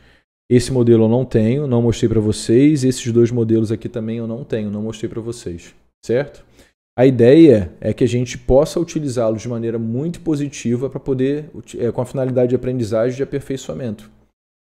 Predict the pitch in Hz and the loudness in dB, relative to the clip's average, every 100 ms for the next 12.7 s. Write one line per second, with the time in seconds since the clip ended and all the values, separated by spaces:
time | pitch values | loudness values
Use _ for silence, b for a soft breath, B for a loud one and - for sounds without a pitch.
0 | _ _ _ 131 127 139 147 165 147 143 | _ _ _ -2 2 4 6 4 2 0
1 | 135 131 127 131 120 110 101 - 107 135 | 2 2 2 -2 -2 -2 -2 -6 -4 -2
2 | 139 120 123 117 143 139 131 123 127 123 | -4 -4 -4 -2 -2 -2 -2 0 0 0
3 | - 113 - 117 113 113 107 117 143 151 | -2 -4 -4 -6 -6 -6 -4 -4 -4 -6
4 | 147 - - 147 143 147 143 143 143 - | -8 -8 -4 -4 -4 -10 -6 -4 -4 -6
5 | 139 139 - 143 - 127 135 127 131 127 | -8 -8 -6 -8 -4 -2 0 -2 -4 -8
6 | 123 143 123 120 127 123 b b b _ | -4 -2 0 -2 -6 -10 b b b _
7 | 131 123 127 131 131 123 127 131 131 143 | -2 0 0 0 0 4 4 4 -2 -2
8 | 131 98 - - _ _ 95 92 120 160 | -6 -6 -8 -20 _ _ -6 -2 -2 -2
9 | - b b b - 151 123 120 139 127 | -8 b b b -4 0 2 0 0 -2
10 | - 113 107 - 165 120 - _ _ _ | -2 -2 -2 -4 -4 -4 -8 _ _ _
11 | - - 123 117 135 117 117 123 143 147 | -10 -8 -6 -6 -6 -6 -6 -4 -2 -4
12 | 151 - 262 - 113 - | -4 -8 -10 -10 -10 -12